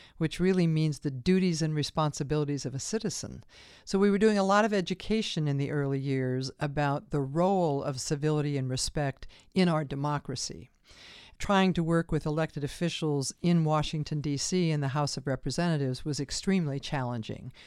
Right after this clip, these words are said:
because hyperpartisanship had actually dominated the national scene for quite some time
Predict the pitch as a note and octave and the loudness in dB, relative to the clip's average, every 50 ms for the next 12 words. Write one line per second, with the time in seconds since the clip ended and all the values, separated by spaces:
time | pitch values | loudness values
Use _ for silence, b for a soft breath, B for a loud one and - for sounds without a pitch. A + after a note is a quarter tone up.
0 | B B B B B G3 F#3 G3 E3+ - - G#3 G3+ - G3 F3 - - F#3+ F#3 | B B B B B 2 2 2 2 2 4 4 4 4 2 -2 2 4 4 4
1 | F3+ E3+ - - D#3+ D3 - - E3+ D#3 - - D3+ - - C#3+ D#3 D3+ - - | 4 2 -2 -2 -4 -4 -2 -2 -2 0 0 0 -2 0 0 0 0 0 -2 -4
2 | D#3 C#3 C3 B2+ D3+ D3 D3+ D3+ D#3 D#3 D3 C#3 C#3 C#3 C3+ B2+ - D3 C#3 C3+ | -4 -4 0 2 2 2 4 4 2 2 2 0 0 0 -2 -2 0 0 2 2
3 | C#3 C3+ - - C#3+ C3 - - D#3 C#3+ C#3 B2+ - D3+ C3+ - - F#3 F3 - | 0 0 -2 -4 -6 -6 -6 -4 -4 -4 -4 -4 -4 -6 -4 0 2 2 2 0
4 | - - D#3+ C#3+ C3+ - - E3+ D#3 D3 C#3+ C3+ B2+ C3 | -2 -4 -4 -4 -4 -6 -4 -4 -2 0 0 0 -2 -4